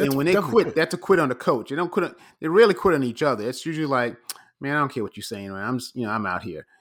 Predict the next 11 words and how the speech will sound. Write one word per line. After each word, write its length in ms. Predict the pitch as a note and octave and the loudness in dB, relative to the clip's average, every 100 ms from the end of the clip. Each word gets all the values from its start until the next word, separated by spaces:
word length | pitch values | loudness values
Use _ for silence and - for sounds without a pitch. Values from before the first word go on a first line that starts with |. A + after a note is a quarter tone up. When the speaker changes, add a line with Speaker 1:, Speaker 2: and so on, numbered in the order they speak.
| _ _ - | _ _ 2
Speaker 1:
'Cause 180 | C#3 - _ _ _ _ _ _ _ _ _ G2+ A#2+ | 2 0 _ _ _ _ _ _ _ _ _ -20 -6
you, 160 | C#3+ | -4
you, 240 | D#3 C#3+ C3 | -2 -4 -6
and 160 | D3+ D3 | -2 0
you 80 | E3+ | 2
never 220 | E3+ F3 | 2 2
see, 520 | D#3+ E3+ D#3+ D3 C3+ _ _ _ _ _ _ _ - | 2 -2 -2 -4 -6 _ _ _ _ _ _ _ 2
Thibodeau's 340 | F#3+ G#3 E3+ | 4 6 4
guys 240 | C#3+ B2+ | 4 4
don't 180 | A2+ A2 | 2 -4
quit. 320 | - G#2 F#2 | -6 -8 -10